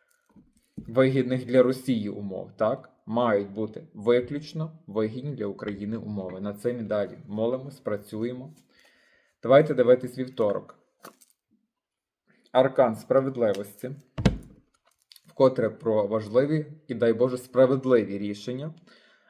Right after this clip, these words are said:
а також як підписання якихось документів. І теж, як от, знаєте, коли йде додаткова така точка для України, чи фінансування, чи ще якоїсь підтримки,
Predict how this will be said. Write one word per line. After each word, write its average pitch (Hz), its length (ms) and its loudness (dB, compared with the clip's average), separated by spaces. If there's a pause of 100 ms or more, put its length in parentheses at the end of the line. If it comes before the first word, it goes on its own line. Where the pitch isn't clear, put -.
(180)
а 107 100 -2
також 104 380 -4
як 160 120 -4
підписання 147 580 -4
якихось 147 380 -6
документів. 127 840 -6 (640)
І 123 440 0 (240)
теж, 131 200 -2
як 110 200 -4
от, - 160 -8
знаєте, 117 320 -8
коли 110 340 -4
йде 107 220 -4
додаткова 104 600 -2
така 101 280 -10
точка 156 440 -2
для 113 160 -4
України, 101 540 -10
чи 123 200 -6
фінансування, 107 1040 -6 (500)
чи 117 140 -4
ще 123 200 4
якоїсь 127 380 2
підтримки, 110 800 0